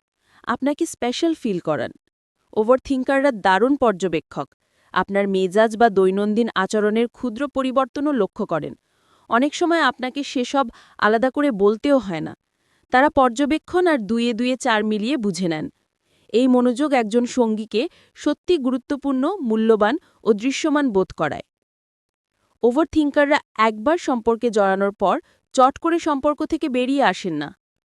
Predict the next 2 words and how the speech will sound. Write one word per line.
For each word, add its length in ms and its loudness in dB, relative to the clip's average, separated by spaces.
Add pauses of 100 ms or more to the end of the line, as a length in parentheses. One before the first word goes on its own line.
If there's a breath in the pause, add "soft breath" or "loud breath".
(720)
ওভারথিঙ্কাররা 800 2
সাধারণত 640 -2